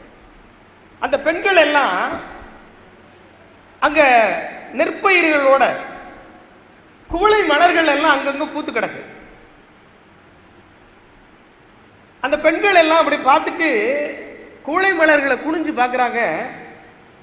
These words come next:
"ஓஹோ, நம்முடைய கண்கள்ல இது, இந்த கண்களை போய் எப்படி பறிச்சுட்டு போக முடியும்?" அப்படின்னு அந்த பெண்கள் எல்லாம் பயந்து போய் அந்த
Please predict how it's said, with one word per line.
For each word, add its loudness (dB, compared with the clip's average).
"ஓஹோ, -2
நம்முடைய 2
கண்கள்ல 2
இது, -2
இந்த -2
கண்களை 0
போய் -2
எப்படி -2
பறிச்சுட்டு -2
போக -2
முடியும்?" -2
அப்படின்னு -4
அந்த -6
பெண்கள் -4
எல்லாம் 0
பயந்து -4
போய் -4
அந்த -2